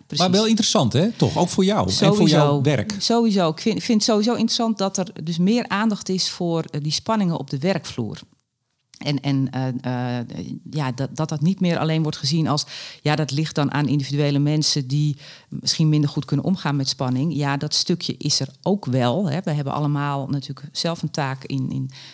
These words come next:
Speaker 1: te leren, eh, daar beter in te worden.
Speaker 2: Mhm.
Speaker 1: Eh, maar het zijn vaak ook wel de hele erge goede mensen die heel veel last hebben van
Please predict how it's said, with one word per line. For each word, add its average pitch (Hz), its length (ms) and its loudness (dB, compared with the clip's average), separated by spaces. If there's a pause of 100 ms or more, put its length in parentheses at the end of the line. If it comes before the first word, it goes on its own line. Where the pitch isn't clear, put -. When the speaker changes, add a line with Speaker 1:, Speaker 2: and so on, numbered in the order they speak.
(120)
Speaker 1:
te - 120 -4
leren, 143 520 -2
eh, - 120 -10
daar 127 160 -4
beter 143 300 -2
in 127 100 -2
te 127 100 -8
worden. 123 420 -2
Speaker 2:
Mhm. 113 180 -4 (220)
Speaker 1:
Eh, 135 200 -6
maar 139 140 -2
het 147 100 -4
zijn 147 160 0
vaak 156 240 -2
ook 156 120 -6
wel 160 160 0
de 160 100 0
hele 160 220 0
erge 151 280 -2
goede 156 280 0
mensen 175 360 0
die 151 100 0
heel 147 120 2
veel 143 160 -2
last 143 240 -2
hebben 135 240 -2
van 131 380 -2